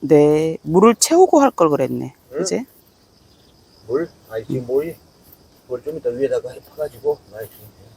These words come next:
Speaker 2: 아, 물 주고 할까요?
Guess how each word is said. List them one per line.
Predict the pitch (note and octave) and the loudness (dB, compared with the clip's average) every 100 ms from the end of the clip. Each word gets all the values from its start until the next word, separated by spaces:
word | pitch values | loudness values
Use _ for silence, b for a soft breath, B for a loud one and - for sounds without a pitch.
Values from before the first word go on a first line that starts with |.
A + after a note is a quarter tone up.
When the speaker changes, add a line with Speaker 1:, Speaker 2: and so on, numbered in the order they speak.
| _ _ _ _ _ _ _ - - - _ - _ _ _ _ _ - _ _ _ - _ - | _ _ _ _ _ _ _ -20 -20 -20 _ -20 _ _ _ _ _ -20 _ _ _ -20 _ -20
Speaker 2:
아, | - | -14
물 | G#2+ | -12
주고 | - C#3 | -4 -4
할까요? | - A#2+ D#3+ | 0 0 0